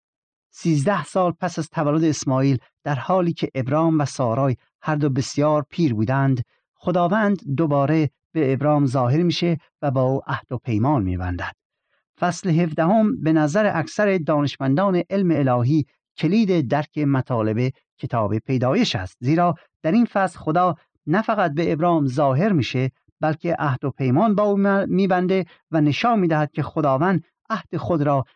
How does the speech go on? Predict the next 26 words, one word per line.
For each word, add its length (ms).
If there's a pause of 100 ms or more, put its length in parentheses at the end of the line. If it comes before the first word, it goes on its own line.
(140)
نه 140
با 200
اسماعیل، 640 (560)
بلکه 500
با 400 (140)
اسحاق 640
یا 200
فرزند 520
موعود 520 (240)
استوار 520
خواهد 300
گردانید. 520 (520)
اسماعیل 640 (220)
پدر 440 (120)
همه 460
اعراب 440
محسوب 340
می‌شود، 400 (360)
اما 260
فرزندی 560
که 120
خداوند 580
به 60
او 200
عطا 280
می‌کند، 440